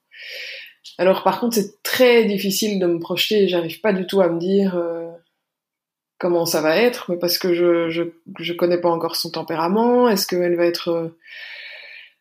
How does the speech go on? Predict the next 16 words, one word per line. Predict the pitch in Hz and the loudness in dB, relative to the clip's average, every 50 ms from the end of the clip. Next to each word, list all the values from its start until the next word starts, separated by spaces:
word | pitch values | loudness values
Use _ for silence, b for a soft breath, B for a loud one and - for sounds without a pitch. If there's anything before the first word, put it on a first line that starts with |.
| _ _ _ | _ _ _
euh, | 180 180 175 170 170 170 165 160 160 165 160 - - - _ _ _ _ _ _ - - | -4 -2 -2 -2 -2 -4 -6 -8 -10 -12 -14 -14 -16 -18 _ _ _ _ _ _ -16 -10
toute | - 190 185 - - _ | -10 -10 -10 -10 -8 _
calme, | - 196 190 190 196 202 208 208 202 202 196 190 | 2 4 6 6 6 6 6 6 6 4 4 4
euh, | 180 180 175 175 175 175 175 175 175 175 175 | 4 4 4 4 4 4 4 4 4 2 2
ou | 180 180 | 2 0
est-ce | 175 - - | -2 -2 -2
qu'elle | 190 180 | 0 2
va | 180 175 | 2 0
plutôt | 175 - 185 180 - 190 | 0 0 -8 -2 0 2
être | 180 175 175 | 2 2 2
comme | - 175 175 175 | 2 0 0 2
sa | - 185 | 0 0
maman, | 180 175 175 170 175 180 185 185 190 190 185 | 2 2 2 2 2 2 2 2 2 2 0
à | 180 175 | 0 0
être | 175 175 - - - | -2 -2 -2 -2 -2
un | 214 202 - | -2 -4 -4